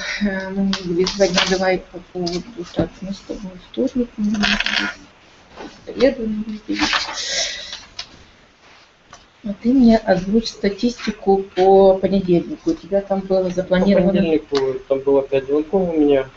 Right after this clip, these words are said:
Speaker 1: Давай с дневника диктуй мне, пять
Speaker 2: А я
Speaker 1: звонков.
Speaker 2: всего с дневника диктую.
Speaker 1: Так.
Speaker 2: Пять
Speaker 1: Э,
Speaker 2: звонков, была одна вторая встреча.
Speaker 1: Так.
Speaker 2: Две рекомендации.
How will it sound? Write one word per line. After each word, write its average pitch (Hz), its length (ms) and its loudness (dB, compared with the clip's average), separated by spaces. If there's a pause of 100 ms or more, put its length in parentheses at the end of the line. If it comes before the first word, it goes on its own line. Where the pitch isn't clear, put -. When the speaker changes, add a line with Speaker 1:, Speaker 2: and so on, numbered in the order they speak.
Speaker 1:
Давай 208 300 4
с - 40 -12
дневника 202 420 2
диктуй 170 360 2
мне, 170 160 4
пять 202 280 2
Speaker 2:
А 139 60 4
я 190 160 6
Speaker 1:
звонков. - 80 -2 (160)
Speaker 2:
всего 151 220 -6
с 143 140 -8
дневника 139 380 -2
диктую. - 400 -14
Speaker 1:
Так. 185 360 4 (600)
Speaker 2:
Пять 196 120 -2
Speaker 1:
Э, 190 60 -2
Speaker 2:
звонков, 147 420 0
была 139 180 6
одна 135 160 0
вторая 135 340 2
встреча. 185 480 0 (380)
Speaker 1:
Так. 196 400 0 (480)
Speaker 2:
Две 147 120 2
рекомендации. 120 840 -8